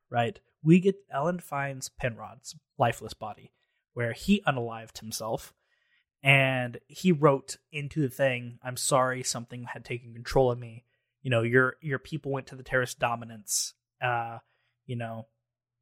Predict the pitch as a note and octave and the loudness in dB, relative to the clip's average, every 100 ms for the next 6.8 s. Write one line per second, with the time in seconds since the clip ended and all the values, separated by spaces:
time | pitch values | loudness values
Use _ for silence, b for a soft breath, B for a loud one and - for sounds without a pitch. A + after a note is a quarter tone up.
0 | _ _ _ - B2 A#2 - D#3 C#3+ C#3 | _ _ _ -8 -6 -6 -8 4 6 6
1 | C#3 C#3 C3+ B2 A#2+ B2 A#2+ - A#2 G#2 | 2 -2 -2 -6 -6 -8 -6 -6 -8 -14
2 | - _ _ C3 B2+ A#2+ _ _ _ _ | -20 _ _ -6 -6 -12 _ _ _ _
3 | _ _ C3 C3 C#3+ C#3 C3+ B2+ - C#3+ | _ _ -2 0 0 -2 -4 -4 0 0
4 | C3+ C#3+ B2+ C3 D3+ C3+ - C#3 C3 C3 | 0 0 -2 -2 -6 -8 -10 -10 -8 -8
5 | A#2+ A2 - _ _ _ - - - E3+ | -10 -12 -20 _ _ _ -8 -4 6 6
6 | B2 A2+ A2+ A2+ A#2 A2+ C3 - | 6 -8 -12 -12 -8 -4 -4 -6